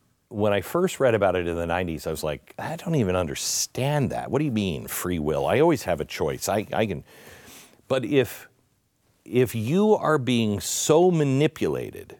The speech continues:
with everything, and it's, it's,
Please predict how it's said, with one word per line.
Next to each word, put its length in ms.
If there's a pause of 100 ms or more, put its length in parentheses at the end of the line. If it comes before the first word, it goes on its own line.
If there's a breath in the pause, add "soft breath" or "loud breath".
(140)
with 240 (260)
everything, 1000 (300 soft breath)
and 180
it's, 340 (520 soft breath)
it's, 340